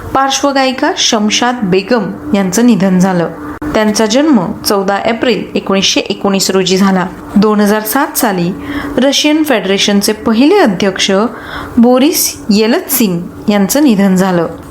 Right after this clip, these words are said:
त्यांचा जन्म एक फेब्रुवारी एकोणीसशे एकतीस रोजी झाला. तर मित्रांनो, ही होती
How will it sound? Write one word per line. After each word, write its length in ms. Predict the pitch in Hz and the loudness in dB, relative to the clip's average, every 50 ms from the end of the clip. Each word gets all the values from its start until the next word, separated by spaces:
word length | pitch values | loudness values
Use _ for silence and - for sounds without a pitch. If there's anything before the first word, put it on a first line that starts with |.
| - - - | -12 -6 -2
त्यांचा 300 | 226 220 220 220 233 233 | 0 0 0 2 0 0
जन्म 400 | 220 226 277 294 311 233 185 160 - - - - | 2 2 4 4 4 4 2 2 -2 -6 -6 -2
एक 300 | - 208 202 - - - | -2 -2 -2 -4 -4 -2
फेब्रुवारी 520 | 214 196 185 214 302 339 285 208 170 156 - - - - 202 | -2 -2 0 0 2 2 2 2 0 -2 -6 -8 -8 -6 -6
एकोणीसशे 500 | 202 - - 202 202 202 196 - - - | -4 -2 0 0 0 0 0 -2 -2 -2
एकतीस 480 | - 190 196 - - - 202 - - | -2 -4 -4 -4 -4 -4 -2 -2 0
रोजी 260 | 185 190 185 175 185 | 0 0 2 2 2
झाला. 280 | 180 196 190 180 180 165 - - - - - | 2 2 2 2 0 -2 -4 -8 -8 -2 0
तर 60 | 285 | 0
मित्रांनो, 680 | 285 285 262 226 - 285 320 392 381 269 196 170 - - 185 | 2 2 2 2 2 0 2 2 2 2 2 2 0 -2 -2
ही 200 | - - 240 254 | 2 2 4 4
होती 420 | 262 277 269 240 - 311 392 466 | 4 4 2 2 2 2 0 0